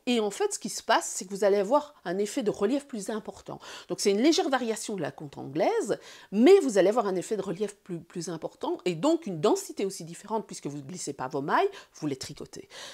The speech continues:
Donc, c'est des variations, si vous voulez.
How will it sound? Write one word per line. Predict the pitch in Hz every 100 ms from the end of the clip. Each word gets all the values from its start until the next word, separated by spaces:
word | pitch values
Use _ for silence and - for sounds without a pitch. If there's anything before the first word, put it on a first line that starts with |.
| -
Donc, | 185 190 - - - _ -
c'est | - 165 170 - -
des | 160
variations, | 147 147 160 156 - 156 147 156
si | 151
vous | 135 127
voulez. | 135 - -